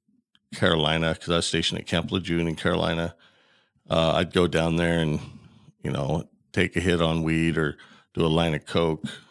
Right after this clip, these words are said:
They was doing foilies then. Um, and I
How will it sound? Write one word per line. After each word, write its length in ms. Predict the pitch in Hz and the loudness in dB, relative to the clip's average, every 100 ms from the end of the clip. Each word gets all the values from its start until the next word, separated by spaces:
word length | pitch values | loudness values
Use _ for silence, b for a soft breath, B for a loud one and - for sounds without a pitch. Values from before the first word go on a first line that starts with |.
| - | -10
They 120 | 92 90 | -2 -2
was 140 | 85 | -2
doing 200 | 82 78 | -2 -4
foilies 600 | - 85 82 80 85 - | -4 -2 0 0 -2 -2
then. 300 | 76 73 82 - _ B B B B B - | -2 -2 -4 -8 _ B B B B B -2
Um, 360 | 80 78 76 82 B B B - _ _ _ _ _ _ | 2 2 0 -6 B B B -20 _ _ _ _ _ _
and 140 | 98 78 | -2 0
I 160 | 76 | 0